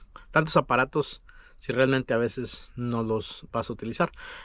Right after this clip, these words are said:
Claro, yo no digo que no se compren aparatos más adelante. Yo en mi caso,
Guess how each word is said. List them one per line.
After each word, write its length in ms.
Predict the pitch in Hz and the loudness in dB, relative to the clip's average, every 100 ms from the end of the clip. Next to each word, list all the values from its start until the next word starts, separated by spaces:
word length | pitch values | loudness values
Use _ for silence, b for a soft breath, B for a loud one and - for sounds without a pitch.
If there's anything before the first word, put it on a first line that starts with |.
| B | B
Claro, 560 | - 254 226 190 156 135 | 6 10 10 8 6 2
yo 140 | 170 | 6
no 100 | 190 | 8
digo 240 | 175 180 | 8 6
que 100 | - | 4
no 160 | 131 131 | 2 2
se 180 | 127 127 | 0 -2
compren 380 | 123 117 117 107 | 0 0 0 -2
aparatos 500 | - 92 98 - - | -2 -2 -2 -4 -4
más 160 | 120 | 0
adelante. 360 | 139 120 131 135 | 4 4 4 4
Yo 100 | 156 | 6
en 100 | 175 | 6
mi 120 | 156 | 4
caso, 400 | - 170 185 185 | 4 4 4 2